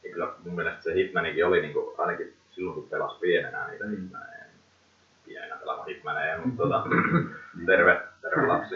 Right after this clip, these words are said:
Speaker 2: <laughs>
Speaker 1: Niin, niin ne oli kyllä oikeesti niinku vaikeampia.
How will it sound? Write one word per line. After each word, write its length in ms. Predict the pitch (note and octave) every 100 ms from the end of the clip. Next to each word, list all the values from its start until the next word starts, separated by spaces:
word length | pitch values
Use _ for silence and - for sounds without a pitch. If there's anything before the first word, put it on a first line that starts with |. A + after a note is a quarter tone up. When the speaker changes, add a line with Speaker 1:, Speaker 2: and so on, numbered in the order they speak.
| -
Speaker 2:
<laughs> 720 | - A2 - _ _ _ -
Speaker 1:
Niin, 240 | E2 D#2+
niin 420 | E2 E2+ D#2+ - - -
ne 100 | F2
oli 160 | F2+
kyllä 200 | F2+ F2+
oikeesti 360 | - F2 E2+ -
niinku 320 | D#2 A2+ - _
vaikeampia. 680 | - - - - - - -